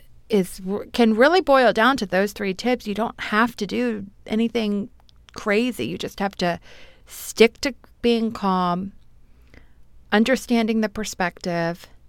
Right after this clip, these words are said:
and focusing on the present moment and only the facts and the information you have at hand. Don't spend time worrying. I hope that you find these tips helpful. I know that I have, and I'm going through this right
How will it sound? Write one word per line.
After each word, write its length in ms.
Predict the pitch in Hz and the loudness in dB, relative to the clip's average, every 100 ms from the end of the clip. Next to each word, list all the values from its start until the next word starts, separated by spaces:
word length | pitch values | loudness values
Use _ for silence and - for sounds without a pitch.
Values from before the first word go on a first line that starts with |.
| - - - | -20 -20 -20
and 100 | 185 - | -20 -4
focusing 460 | 196 196 196 202 185 | -4 -2 -6 -4 -4
on 300 | 175 170 180 | -2 -4 -6
the 80 | |
present 420 | 190 208 156 - - | -2 -2 -2 -10 -12
moment 520 | 156 151 151 - - - - - - - | -10 -10 -12 -14 -18 -20 -20 -20 -20 -16
and 120 | 196 - | -16 -4
only 300 | 196 202 202 | -2 0 -2
the 160 | - | -4
facts 420 | - 175 165 - | -6 -4 -4 -4
and 140 | 185 180 | -10 -10
the 100 | - | -8
information 580 | 175 - 165 165 - 175 | -8 -6 -6 -6 -6 -8
you 100 | 165 | -6
have 260 | 160 156 | -8 -8
at 120 | - | -8
hand. 360 | 175 180 160 156 | -8 -6 -6 -6
Don't 280 | 185 190 - | -4 -6 -8
spend 400 | - 185 175 185 | -8 -4 -4 -4
time 380 | - 185 175 165 | -6 -4 -4 -4
worrying. 640 | 165 165 170 196 165 220 - - - - - - - - - - - - - - _ - - - - - - - - - - | -2 -2 -4 -8 -8 -10 -12 -20 -20 -20 -20 -20 -20 -20 -20 -20 -20 -20 -20 -20 _ -20 -20 -20 -20 -20 -20 -20 -20 -18 -4
I 100 | 208 | -2
hope 260 | 180 214 - | 2 2 4
that 140 | 233 | 4
you 120 | 214 | 2
find 300 | 202 202 202 | 0 0 2
these 200 | 202 190 | 0 -2
tips 280 | - 202 - | -2 -2 -2
helpful. 640 | 202 196 - 202 190 190 196 - - - | -2 -2 -2 0 2 2 -2 -12 -18 -6
I 120 | - | 2
know 180 | 208 208 | 8 8
that 140 | 220 190 | 8 6
I 160 | 196 | 6
have, 400 | 208 208 196 196 | 6 4 6 6
and 120 | 196 | 4
I'm 80 | 202 | 2
going 300 | 240 269 254 | 0 0 -2
through 240 | 254 262 247 | 0 0 2
this 260 | 254 247 - | 0 -4 -4
right 440 | 196 202 226 - | 0 2 0 -6